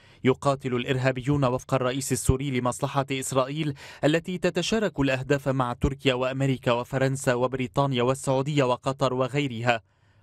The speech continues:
مؤكدا في الختام أن لا خيار أمام سوريا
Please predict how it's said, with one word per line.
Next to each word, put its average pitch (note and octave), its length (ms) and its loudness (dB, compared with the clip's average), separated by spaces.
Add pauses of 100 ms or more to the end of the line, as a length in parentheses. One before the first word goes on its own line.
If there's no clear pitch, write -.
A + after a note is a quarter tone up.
مؤكدا B2+ 460 0
في A#2+ 120 -6
الختام C3+ 680 0 (360)
أن E3+ 80 4
لا G3+ 140 -6
خيار D#3 540 0
أمام D3 280 2
سوريا B2 580 0